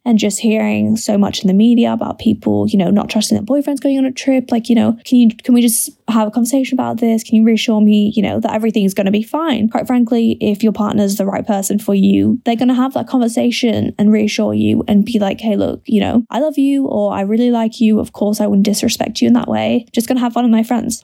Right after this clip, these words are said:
Also, respectfully, if my boyfriend was like, "You can't go on a gal's trip," I would be like, "Literally yourself," right? And I know that's, like, really harsh, but I'm sorry, I love going on trips with my friends. It's just different, right? And that doesn't mean that a girl's trip is like, "Oh my God, let's get smashed and hook up with random boys." It's like,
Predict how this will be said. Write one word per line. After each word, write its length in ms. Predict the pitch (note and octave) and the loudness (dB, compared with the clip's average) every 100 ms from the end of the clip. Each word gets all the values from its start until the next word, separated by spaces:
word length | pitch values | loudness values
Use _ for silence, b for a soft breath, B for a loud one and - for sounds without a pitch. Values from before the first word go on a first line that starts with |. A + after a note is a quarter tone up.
| - | -6
Also, 380 | C4+ C4+ B3 | -6 -2 -2
respectfully, 520 | A#3 A#3 A3 A3+ G#3+ - | -2 -2 -2 -2 -2 -2
if 120 | G#3 G#3+ - | -2 -2 0
my 200 | F3 F3 | 0 0
boyfriend 400 | F#3+ A3 A3+ A#3 | -2 -2 2 2
was 120 | A#3 | 2
like, 120 | A3+ - | -2 0
"You 180 | G3+ G3 | 2 2
can't 240 | - G3 | -2 -4
go 240 | G3+ F#3 | -2 -4
on 140 | - G3 | -2 -2
a 40 | |
gal's 460 | F#3+ G3+ G3+ G#3 - | -2 -4 -4 -6 -6
trip," 380 | - D4+ A#3+ - | -4 -2 -2 -4
I 100 | A3 | -2
would 140 | A#3+ G#3+ | 0 2
be 100 | B3+ | 2
like, 200 | B3 - _ - | 0 -2 _ -4
"Literally 360 | G#3+ - A#3 G#3 _ | -4 0 0 0 _
yourself," 380 | - A3 - - | -6 -4 -4 -4
right? 180 | - - | -6 -4
And 80 | A3+ | 0
I 60 | |
know 160 | A3+ A3 | 2 2
that's, 160 | C4 F#4 | 0 -4
like, 100 | F4+ | -4
really 200 | C4 G#3 | -2 0
harsh, 360 | A3 G#3 - - | 0 -2 -6 -6
but 220 | A#3 G#3 - | -4 -4 -2
I'm 80 | A3+ | -2
sorry, 180 | A#3 G#3+ | 0 -2
I 160 | G#3 | -2
love 400 | G#3+ A3 G#3 G3+ | -2 -2 -2 -4
going 180 | G3+ G3 | -2 -2
on 60 | G3 | 0
trips 280 | B3+ A#3 | -2 -2
with 80 | A#3+ | 2
my 100 | A3 | 2
friends. 460 | A3+ F4+ D#4+ - - | 2 -2 -2 -4 -6
It's 240 | C4+ - - | -4 -4 -2
just 240 | E4 - | -2 -2
different, 360 | F#4+ F#4+ - - | -6 -4 -6 -4
right? 240 | - D4 | -4 -4
And 80 | D4 | -2
that 100 | D4 | -2
doesn't 260 | D#4 E4 D#4+ | -2 -2 0
mean 140 | D#4 | 0
that 160 | C#4 - | -2 -2
a 40 | |
girl's 420 | G#3 A3 G#3+ A3 | -2 0 -2 -4
trip 380 | - - G3+ G#3 - | -12 -4 -4 -4 -2
is 300 | F#3+ G3 - | 0 0 -2
like, 160 | F2 - | -6 -4
"Oh 40 | |
my 60 | D#4 | -2
God, 240 | D#4+ C#4+ | 0 -2
let's 140 | C#4 - | -2 -4
get 160 | D4 | -6
smashed 560 | - - C4+ A#3 G#3+ A3 | -8 -4 0 2 0 0
and 100 | A3 | 0
hook 140 | B3+ | 2
up 100 | C4 | 0
with 160 | A3+ - | -2 2
random 260 | A3+ A3+ | 4 4
boys." 260 | A3 G3+ G3 | 4 0 0
It's 160 | B3+ | -2
like, 120 | D#4 | -4